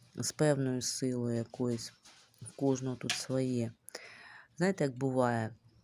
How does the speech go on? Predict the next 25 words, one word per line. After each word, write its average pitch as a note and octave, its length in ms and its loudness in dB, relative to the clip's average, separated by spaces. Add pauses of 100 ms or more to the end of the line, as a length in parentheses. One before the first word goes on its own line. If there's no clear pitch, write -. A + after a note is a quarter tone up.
(140)
людина C#3 460 2
начебто C3 720 0 (1080)
щось - 320 0
вивчала, C#3 560 0
знала, C3+ 480 0
в B2+ 60 0
неї C#3 180 0
наче B2+ 420 -2
щось - 300 -2
виходило, C3+ 540 0 (360)
і - 40 -10
тут F#3+ 300 -2 (400)
зупинилось, E3 1000 0 (100)
і, C#3 300 -2 (240)
м, C#3 160 0
станом C#3 440 0
на C3+ 200 0
зараз, C3 560 -2 (800)
м, B2 360 -6 (540)
м, B2+ 320 -2 (1120)
їй D3 300 2
здається, C#3 560 0
що - 280 -4
вона B2 300 0
не, B2+ 280 0